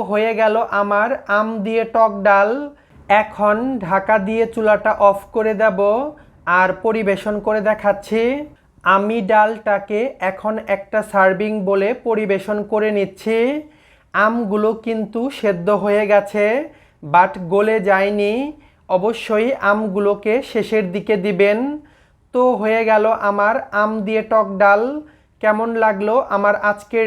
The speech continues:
রেসিপি, তা কিন্তু অবশ্যই আমাকে কমেন্টে জানাতে ভুলবেন না। আর এই গরমে একবার হলেও এভাবে বাসায় ট্রাই করবেন, আশা করি অনেক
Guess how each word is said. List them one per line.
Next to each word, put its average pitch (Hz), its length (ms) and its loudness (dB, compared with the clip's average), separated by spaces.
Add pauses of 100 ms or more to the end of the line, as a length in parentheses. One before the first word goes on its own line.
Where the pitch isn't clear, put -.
রেসিপি, 214 460 -2 (640)
তা 294 100 4 (140)
কিন্তু 233 320 -4 (220)
অবশ্যই 214 520 0 (200)
আমাকে 196 260 -2 (100)
কমেন্টে 208 540 0
জানাতে 220 260 -2 (120)
ভুলবেন 202 360 0 (120)
না। 208 100 2 (840)
আর 185 100 4 (280)
এই 226 100 0 (160)
গরমে 220 400 2 (260)
একবার 196 320 0 (100)
হলেও 202 280 0 (220)
এভাবে 190 320 0 (120)
বাসায় 208 380 2
ট্রাই 202 220 2 (140)
করবেন, 202 360 0 (640)
আশা 185 280 2 (100)
করি 220 220 2 (200)
অনেক 196 160 2